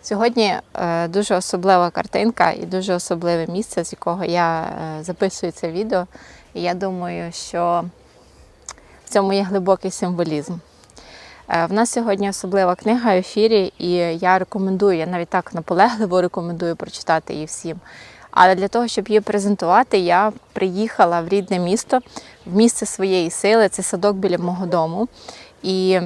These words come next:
тут надзвичайно красиво і мальовничо, мені подобається. І я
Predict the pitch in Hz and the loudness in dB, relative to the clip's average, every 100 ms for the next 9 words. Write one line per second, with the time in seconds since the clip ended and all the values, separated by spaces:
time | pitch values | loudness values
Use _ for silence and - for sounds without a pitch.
0 | 180 - 226 - 226 185 190 208 208 202 | -2 4 4 4 -2 -2 -2 4 4 4
1 | 196 - - 202 190 180 190 180 170 208 | -4 -6 2 4 4 0 -2 -2 0 -2
2 | - 208 196 190 180 175 214 202 190 - | -2 -2 -2 -2 0 4 4 4 0 -2
3 | 175 - 175 175 190 196 | -6 -6 -6 0 4 4